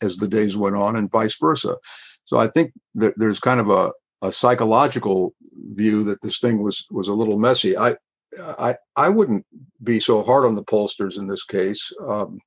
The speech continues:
because in most of them, even in Florida, it was close. It was on the, on, on the cusp of the margin of error. Um, most of the other battleground states, uh, the polls were, were close. And when it's close,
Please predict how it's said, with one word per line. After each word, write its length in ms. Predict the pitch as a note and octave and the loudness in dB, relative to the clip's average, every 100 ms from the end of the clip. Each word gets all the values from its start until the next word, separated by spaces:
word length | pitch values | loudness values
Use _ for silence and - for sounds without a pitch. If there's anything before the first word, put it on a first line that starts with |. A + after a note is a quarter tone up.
| _ _ - - _ _ - | _ _ -20 -20 _ _ -4
because 280 | A2+ A2 | 0 2
in 100 | A#2 | 2
most 360 | A#2 C3+ G3 - | 4 4 4 2
of 120 | C3 | 0
them, 360 | G#2+ A2+ C3 - C3 | 2 0 -4 -10 -10
even 260 | C3 D3+ | -4 -2
in 80 | C3+ | -4
Florida, 580 | - D3 D#3 G2+ G#2+ C3 | 0 4 4 4 2 0
it 80 | A2+ | -4
was 140 | G2 | -8
close. 420 | - D3 A#2+ A#2+ | 0 2 4 0
It 60 | G#2+ | -6
was 120 | G2 | -2
on 140 | G#2+ A2 | 0 2
the, 160 | G#2 - | -2 -4
on, 260 | A#2+ G#2 G2 | -6 -4 -4
on 180 | A2+ G2+ | -6 -4
the 240 | G2 G2 - - | -2 -2 -4 0
cusp 280 | C3+ B2 | 0 2
of 120 | A#2+ G2 | 0 0
the 80 | |
margin 360 | G2+ G#2 F#2 G#2 | 2 2 0 -4
of 80 | G2 | -2
error. 320 | G2+ G#2+ A2 _ _ _ _ - | 0 0 -2 _ _ _ _ -10
Um, 340 | G#2+ G#2+ G2 - A3+ - | -4 -2 -4 -10 -20 -14
most 420 | - G#2+ C3+ F3 | -4 2 2 2
of 100 | F#3 D3+ | 2 2
the 100 | C#3 | 2
other 180 | C#3 A#2+ | 2 -2
battleground 720 | G2 A#2+ B2 A#2 A#2+ A2+ - | 0 2 2 2 2 0 -2
states, 600 | - A#2 B2 - - _ _ | 0 0 0 -6 -12 _ _
uh, 80 | G#2+ | -12
the 120 | G2+ - | -12 -4
polls 320 | A#2+ B2+ A#2+ | 2 2 0
were, 180 | A2+ A2+ - | -2 -4 -6
were 160 | G#2+ | -10
close. 380 | - D3 G2 - | 0 2 2 0
And 120 | A#2 | 0
when 120 | B2 | 0
it's 100 | C3+ | 0
close, 680 | - A3 A#3+ F3 C#3+ - | 0 4 4 4 0 -6